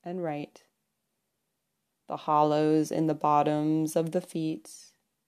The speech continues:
left and right. The hollows at the base of each of the toes, left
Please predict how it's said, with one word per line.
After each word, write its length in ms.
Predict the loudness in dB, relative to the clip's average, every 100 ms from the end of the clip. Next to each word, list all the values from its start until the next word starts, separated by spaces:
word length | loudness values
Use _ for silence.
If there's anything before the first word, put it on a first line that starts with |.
| _ _ _ _
left 640 | -8 -4 -6 -8 _ _ _ -12
and 180 | -10
right. 400 | -8 -8 -10 -14 -20 _ _ _ _ _ _ _ _ _ _ _ _ _ _ _ _ _ _ _ -14
The 80 | -14
hollows 760 | -8 -2 4 6 6 4 2
at 200 | -2 -2
the 60 | -2
base 440 | 2 2 2 -2
of 140 | -4 -4
each 300 | -4 -4 -2
of 80 | -2
the 100 | -2
toes, 960 | -4 -4 -2 -4 -6 -8 -12 -16 -20 _ _ _ _ _ _
left 560 | -8 -8 -10 _ -20